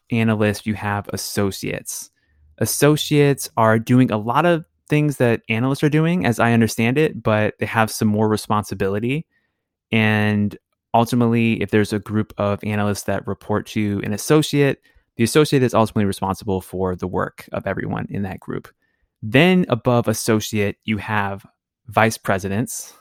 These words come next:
Vice presidents, now you're getting into more of a little bit of a relationship building role. You're probably talking to C-suite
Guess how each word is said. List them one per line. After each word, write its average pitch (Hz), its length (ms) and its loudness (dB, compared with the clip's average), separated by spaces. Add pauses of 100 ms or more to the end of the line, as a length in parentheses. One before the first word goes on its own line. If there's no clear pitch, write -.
(300)
Vice 113 280 2
presidents, 117 600 2
now 131 240 0
you're 139 140 4
getting 127 220 4
into 117 180 0
more 110 520 2
of 101 460 -2 (380)
a 113 40 0
little 131 300 6
bit 120 220 4
of 101 180 -2
a 98 60 -6
relationship 120 640 0
building 120 300 4
role. 107 320 4
You're 101 140 -4
probably 117 440 -2
talking 107 640 -4 (420)
to 110 140 0
C-suite 113 800 -2